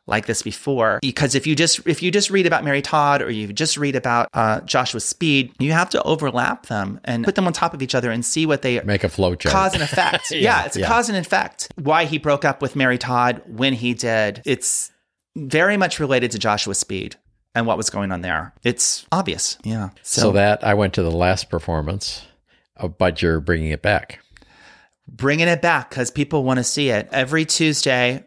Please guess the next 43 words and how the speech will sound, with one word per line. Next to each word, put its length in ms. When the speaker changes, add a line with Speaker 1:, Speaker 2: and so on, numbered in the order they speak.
Speaker 1:
starting 480
February 360
fourteenth, 480
except 380
the 80
next 320
week 160
is 80
President's 600
Day. 280
So 140
we're 80
doing 220
a 40
special 320
President's 560
Day 180
that 200
week, 240
and 180
not 180
a 40
Tuesday, 300
but 180
the 60
Monday 280
of 80
President's 360
Day, 140
but 160
every 180
other 120
Tuesday 340
after 220
that. 260
So, 320
um, 280
and 120
our 140
website 640
is 180
the 120
bint 560